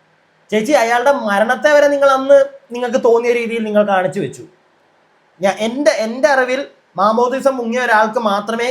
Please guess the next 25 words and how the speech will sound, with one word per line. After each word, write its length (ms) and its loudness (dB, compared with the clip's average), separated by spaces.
ക്രിസ്ത്യാനിറ്റി 640 -4
ആ, 20 4
ആ 100 2
ഒരു 160 0
ആചാരപ്രകാരം 840 0
അടക്കങ്ങൾ 420 2
നടത്തുള്ളൂ. 540 0
ഇത് 140 -8
പക്ഷേ 200 2
സുധിച്ചേട്ടൻ 460 -2
അങ്ങനെയൊന്നും 360 -2
ചെയ്തിട്ടില്ല. 440 -4
എന്നിട്ടും 380 -2
ഇതൊക്കെ 220 2
ചെയ്യുന്നത് 420 0
എന്താണ് 380 0
ആരും 260 -2
ചോദ്യം 400 -4
ചെയ്യാത്തത്? 400 -2
അറ്റ്ലീസ്റ്റ് 420 -6
ഈ 100 -14
സുധിയുടെ 420 -6
കുടുംബക്കാർ 520 -2
പോലും 220 -4
അല്ല, 120 -2